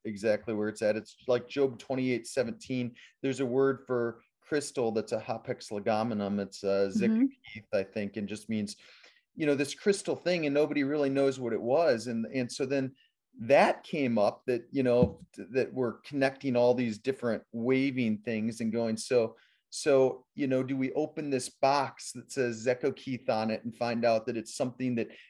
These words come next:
Speaker 1: changes the context of the Bible? And then that opened a Dead Sea Scrolls conversation and
Speaker 2: Hmm.
Speaker 1: everything else, you know, but the, the, the circular part of it came back of saying, like,
Speaker 2: Hmm.
Speaker 1: most of this stuff,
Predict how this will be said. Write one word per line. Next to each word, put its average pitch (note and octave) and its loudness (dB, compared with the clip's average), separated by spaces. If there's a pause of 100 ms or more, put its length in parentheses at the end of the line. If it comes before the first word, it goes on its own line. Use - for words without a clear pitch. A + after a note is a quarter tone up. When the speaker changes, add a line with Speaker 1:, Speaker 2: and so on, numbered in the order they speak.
(120)
Speaker 1:
changes C3+ -4
the A#2+ -8
context A#2+ -4
of A2+ -6
the A#2 -2
Bible? C3 4
And C3 0
then C3 0
that D3 2
opened D#3 0
a C3 -2
Dead B2+ 4
Sea C#3+ -10
Scrolls C#3 2
conversation C3+ -2
and B2+ -2
Speaker 2:
Hmm. A3 6 (360)
Speaker 1:
everything C3+ 2
else, C3+ 2
you C#3 -4
know, B2 4
but B2 -2
the, C3+ 4 (260)
the, D3+ 6 (120)
the E3 -2
circular G#3+ 4
part G3+ -2
of C#3 -2
it C3+ -2
came D3+ -8
back C#3 4
of B2 -8
saying, D3 -4
like, C3+ 2
Speaker 2:
Hmm. F#3+ -2 (560)
Speaker 1:
most G#3+ 0
of G3 -6
this - -6
stuff, C3+ 2